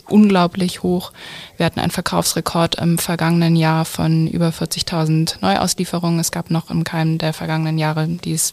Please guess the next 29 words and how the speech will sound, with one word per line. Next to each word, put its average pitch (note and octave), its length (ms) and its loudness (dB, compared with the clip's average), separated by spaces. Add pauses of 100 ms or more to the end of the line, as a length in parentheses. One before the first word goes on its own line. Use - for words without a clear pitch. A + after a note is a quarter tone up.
die E3+ 80 -8
G-Klasse D#3+ 460 -4
gibt, D#3+ 180 -6 (520)
ähnlich E3+ 420 2
hohe D#3 160 2
Verkaufszahlen. D3+ 1080 -2 (1000)
Man F3+ 160 4
muss G#3 200 4
dazu G3+ 260 2
sagen, F#3+ 320 6
sicherlich F#3 560 2
spielt F3 640 2
der E3+ 100 2
Versorgungsengpass E3+ 1000 0
bei E3 140 -2
den D#3+ 260 -2
Chips - 260 -2
eine F#3+ 220 2
Rolle, F#3 500 2
aber E3 560 0
dennoch F3 840 0 (340)
sehen E3 200 0
wir D#3+ 120 0
ganz D#3+ 200 0
klar, E3 180 -2
hier D#3+ 160 2
ist - 300 -4
ein E3 240 0
Hype E3 260 0